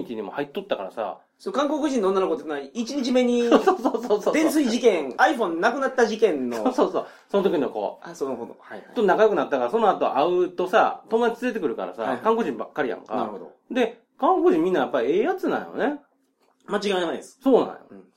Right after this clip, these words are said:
Speaker 1: ただ、なんでかわからんねんけど、学校で勉強してるやんか、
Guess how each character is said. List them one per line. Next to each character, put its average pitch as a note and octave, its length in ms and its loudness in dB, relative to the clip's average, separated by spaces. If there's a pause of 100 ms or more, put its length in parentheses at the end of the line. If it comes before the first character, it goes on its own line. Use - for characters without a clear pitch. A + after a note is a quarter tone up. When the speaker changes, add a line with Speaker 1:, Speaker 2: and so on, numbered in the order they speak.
(340)
Speaker 1:
た C#4+ 160 2
だ、 D4+ 280 8
な A#3+ 140 4
ん F4+ 40 4
で G4 80 6
か A#3 100 8
わ G3+ 100 4
か G#3 80 4
ら G#3 100 4
ん F#3+ 60 -2
ね D#3+ 80 0
ん A#2+ 60 -4
け A#2 60 -6
ど、 E3 440 4 (120)
学 E3+ 160 -2
校 G#3 80 6
で G3+ 80 8
勉 C4 160 6
強 B3+ 120 0
し B3 40 -6
て A#3+ 80 0
る G#3+ 60 4
や D#3 80 4
ん - 120 -8
か、 A2 340 -2